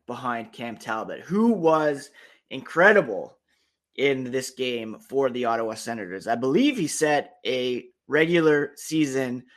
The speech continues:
record by stopping forty-nine pucks in the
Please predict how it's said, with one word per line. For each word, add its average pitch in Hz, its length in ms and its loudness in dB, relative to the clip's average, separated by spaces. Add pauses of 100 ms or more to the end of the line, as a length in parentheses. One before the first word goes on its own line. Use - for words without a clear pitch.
(360)
record 156 580 0
by 123 180 -2
stopping 139 520 2
forty-nine 160 1300 2 (240)
pucks 139 500 0 (340)
in 156 420 2 (560)
the 143 560 0